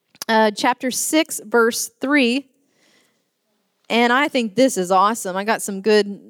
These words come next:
revelation out of this. It tells us again that he has an excellent spirit. This is a new king. So isn't Daniel's just getting to stay around for several kings in a row? That shows you that he, that God put him in this place. God promoted him. Even when others come and go, God will take care of us, won't he?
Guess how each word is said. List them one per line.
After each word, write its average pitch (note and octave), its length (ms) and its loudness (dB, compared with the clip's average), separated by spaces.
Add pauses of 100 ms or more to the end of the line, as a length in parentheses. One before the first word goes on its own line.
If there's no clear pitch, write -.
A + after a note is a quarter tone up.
(140)
revelation G3+ 540 0
out G3 60 0
of F#3+ 60 -2
this. C4+ 180 2
It G#3 80 -4
tells B3 200 0
us B3 120 -6
again B3+ 280 -4
that A3+ 100 0
he G3+ 80 -2
has G3 180 2
an G#3+ 80 -8
excellent G3 400 -8
spirit. G3+ 400 -2 (720)
This B3 160 0
is G#3 80 -6
a G#3+ 80 2
new B3+ 240 4
king. A#3 480 -10
So - 140 -16
isn't F4+ 240 -16
Daniel's A4+ 480 -4
just - 240 -4 (720)
getting D4 220 0
to B3+ 60 2
stay C4 280 0
around A#3 340 0
for F#3+ 100 -8
several A3 400 -2
kings A3 300 -6
in G3 80 -6
a F#3 80 -8
row? F#3 380 -2
That E4+ 160 -6
shows F4 420 4
you A3 140 -2
that G#3+ 100 -2
he, A#3+ 240 -4 (160)
that G#3 80 -8
God B3 300 0
put A3 160 0
him G#3 100 -4
in F#3+ 80 -6
this F#3+ 220 -8
place. G3 520 -8
God G#3+ 320 2
promoted F#3+ 520 -2
him. G#3+ 200 -6 (280)
Even C4+ 260 2
when A#3 100 4
others A3+ 260 0
come A#3+ 280 -4
and G#3+ 160 -4
go, G3+ 360 -2
God A3 280 -2
will A3 60 -6
take G#3 240 -8
care G#3 260 -6
of F#3+ 120 -6
us, F#3 340 -8
won't G3+ 220 -4
he? C#4 200 -4